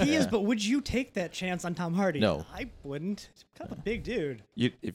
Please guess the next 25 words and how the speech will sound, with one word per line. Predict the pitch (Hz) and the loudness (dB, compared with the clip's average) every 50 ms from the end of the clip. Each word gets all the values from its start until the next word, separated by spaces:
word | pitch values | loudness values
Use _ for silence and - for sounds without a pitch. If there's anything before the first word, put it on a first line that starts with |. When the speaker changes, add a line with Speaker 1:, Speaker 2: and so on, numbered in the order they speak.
| - - | -6 -2
Speaker 3:
if | - 107 104 | -2 -2 -2
you | 113 | 0
do, | 107 113 123 147 185 185 - | 2 4 6 6 6 4 4
you | - 104 - 107 113 | 2 -2 -4 -4 -4
just | 120 113 - | -4 -2 -2
have | 120 113 | -2 -4
to | - 101 | -4 -4
fully | - 107 110 104 | -2 0 0 0
commit, | - - 104 110 113 87 | 0 0 -2 -2 -2 -2
and | - | -4
that's | 82 90 - | -6 -6 -2
it. | 104 101 - - - | -2 -2 -2 -4 -6
And | - 92 | -6 -2
realize | 95 107 117 107 101 95 | 2 4 4 4 4 2
if | 98 87 - | 0 -2 -2
he | 92 | -2
doesn't | 90 98 101 104 107 | 0 0 0 0 0
get | 113 113 | -2 -2
knocked | 113 117 113 113 - | 0 -2 -2 0 0
out, | 135 131 - | -2 -2 -2
you | 92 95 | -2 -2
gotta | 98 92 90 | -2 -2 -2
throw | - 92 92 | -2 -4 -6
number | 92 92 85 - | -4 -6 -8 -6
two. | - - 85 80 | -4 -4 -4 -4